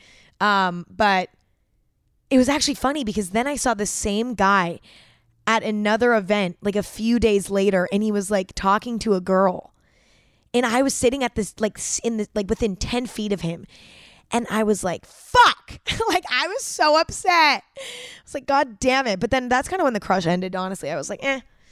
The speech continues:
I don't know." I was like, "I'll just let him have his fun, um, and talk to women and live his life and do his thing." You know what I mean? Like, I won't get involved, whatever.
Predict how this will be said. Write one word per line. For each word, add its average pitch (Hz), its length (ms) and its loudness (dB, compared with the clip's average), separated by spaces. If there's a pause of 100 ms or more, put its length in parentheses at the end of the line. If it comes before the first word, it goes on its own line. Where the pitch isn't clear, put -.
(440)
I 190 60 -16
don't 131 120 -18
know." 143 140 -14 (120)
I 214 40 -6
was 226 100 -4
like, 254 80 0
"I'll 254 100 -2
just 226 220 -8
let 185 120 0
him 185 80 2
have 175 140 0
his 175 140 -2
fun, 180 300 -4 (500)
um, 185 340 -6
and 190 140 -12
talk 190 180 -4
to 202 80 -6
women 185 300 -2
and 175 160 -2 (240)
live 208 160 2
his 208 120 2
life 190 300 2
and 185 220 -4 (240)
do 339 100 0
his 370 100 0
thing." 208 300 0
You 220 60 2
know 226 80 2
what 226 60 2
I 226 40 0
mean? 226 140 0
Like, 220 140 -2 (440)
I 240 140 2
won't 254 160 0
get 254 80 4
involved, 214 560 4
whatever. 185 600 2